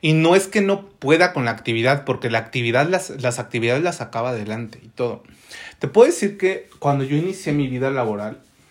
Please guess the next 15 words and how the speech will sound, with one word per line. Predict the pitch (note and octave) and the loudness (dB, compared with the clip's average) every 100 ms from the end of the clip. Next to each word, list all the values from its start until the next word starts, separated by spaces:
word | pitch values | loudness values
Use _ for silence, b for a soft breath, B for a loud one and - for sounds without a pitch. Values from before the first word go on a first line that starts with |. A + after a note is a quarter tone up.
| B B - - | B B -14 -4
no, | C3 C#3 C#3+ D3 D3 D3+ D3+ D#3 | 0 4 6 6 6 6 6 2
no | - C#3+ D#3+ E3+ | 0 4 4 6
tenía | F3+ F3 D#3+ D3+ C#3+ C#3 | 4 4 2 4 4 6
esa, | C#3 C3 - C3+ C3 A#2+ A#2 A#2 B B B B | 4 2 0 2 2 0 -2 -8 B B B B
esa | C3+ F#3+ | 0 0
autogestión | - C#3+ B2+ B2+ A2+ A#2 - - A2 G#2 - | 2 2 0 -2 -6 -8 -10 -8 -8 -8 -10
de | C3+ | -6
gestionar | B2+ C#3+ - C3+ C3+ | -4 -4 -2 0 0
mis | C#3+ D#3 F3 | 0 -2 -4
actividades | - B2+ A2 G#2+ A2+ B2+ B2+ - | -4 -6 -4 0 0 -2 -6 -6
y | |
darme | B2+ C3 C3+ | -2 -2 -2
tiempo | C3+ B2+ B2 B2 | -4 -6 -6 -8
para | - A2 G#2+ | -8 -8 -6
mí, | B2 | -8